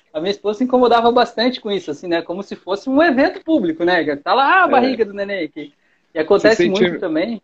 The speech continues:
Speaker 2: sente
Speaker 1: E
Speaker 2: a individualidade violada, né?
Speaker 1: Exatamente. E depois que nasce o bebê, parece que a mãe desaparece, né? Eu ve-, eu vejo isso muito acontecendo, assim, porque antes todos os olhos eram pra grávida, né? A grávida tá ali, "Ai, que bonitinha", não sei o quê, a barriguinha.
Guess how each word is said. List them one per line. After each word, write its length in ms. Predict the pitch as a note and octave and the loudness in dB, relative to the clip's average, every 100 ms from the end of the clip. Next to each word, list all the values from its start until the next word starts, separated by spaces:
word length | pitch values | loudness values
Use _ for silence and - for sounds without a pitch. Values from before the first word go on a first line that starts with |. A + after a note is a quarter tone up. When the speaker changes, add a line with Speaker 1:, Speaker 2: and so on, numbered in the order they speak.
| - | -18
Speaker 2:
sente 480 | - - E3 E3 E3 | -10 -2 0 2 2
Speaker 1:
E 20 | |
Speaker 2:
a 60 | E3+ | 2
individualidade 920 | D#3 D3+ D#3+ D3 E3 D#3 C#3 D3+ C#3 C#3 | 0 -2 -2 0 0 0 0 -2 -2 -10
violada, 640 | D#3+ D#3 C3+ B2+ A2 G#2+ | -8 -6 -4 -6 -8 -14
né? 380 | A#2 B2+ D3 C#3+ - | -16 -16 -18 -16 -2
Speaker 1:
Exatamente. 1200 | C#3+ E3 D#3+ B2+ C#3 D3 E3+ G#3 G3+ E3 D#3+ - - - | 2 4 2 2 2 2 2 0 2 2 2 -2 -18 -6
E 80 | F3+ | 2
depois 380 | G3+ G#3+ A#3+ - | 2 6 2 4
que 120 | B3+ | 2
nasce 340 | G3+ A3 - | 4 2 0
o 40 | G3+ | 0
bebê, 260 | F3 G3 | 2 2
parece 420 | G3+ F#3+ G3+ - | 2 2 2 0
que 80 | - | -6
a 60 | G#3 | 0
mãe 240 | G3 A3 | 0 0
desaparece, 760 | F3+ G#3+ G#3+ G#3+ F#3 G#3+ - D3+ | 0 -2 2 2 4 2 -2 -4
né? 280 | D#3+ F3+ D#3+ | 0 4 4
Eu 160 | D3 | 2
ve-, 240 | C#3 F3+ G3 | 0 2 2
eu 120 | C#3+ | 2
vejo 200 | F3 G3 | 2 0
isso 200 | G#3+ - | -6 -10
muito 300 | G3+ G#3 G3 | -10 -6 0
acontecendo, 680 | E3+ E3+ E3+ E3 - E3+ C#3+ | 0 -2 -10 -10 -6 -4 -4
assim, 300 | - F3+ - _ - | -6 -12 -16 _ -8
porque 220 | E3+ F#3+ | -4 2
antes 220 | F#3+ A3+ - | 2 2 0
todos 220 | A#3 G#3 | 0 0
os 100 | E3+ | 0
olhos 240 | F3 G#3 | 2 2
eram 160 | A3+ A#3 | 0 2
pra 160 | - | 0
grávida, 420 | E3 D#3 F3 C#3+ C#3+ | 2 2 2 0 -4
né? 100 | E3 | -2
A 40 | |
grávida 360 | D3 D#3 D#3 C#3+ | 0 -2 -2 -8
tá 100 | D#3+ | -6
ali, 220 | D3+ A3+ | -6 2
"Ai, 160 | G3 G3+ | 2 2
que 80 | E3+ | -2
bonitinha", 600 | E3 D3+ - F#3 A3 G3+ | -12 -12 -12 -12 -8 -6
não 80 | D#3 | -8
sei 140 | D#3 | -12
o 40 | - | -4
quê, 100 | F#3 | -2
a 60 | |
barriguinha. 520 | E3 D#3 C#3 E3 A3 | 0 0 -2 -4 -6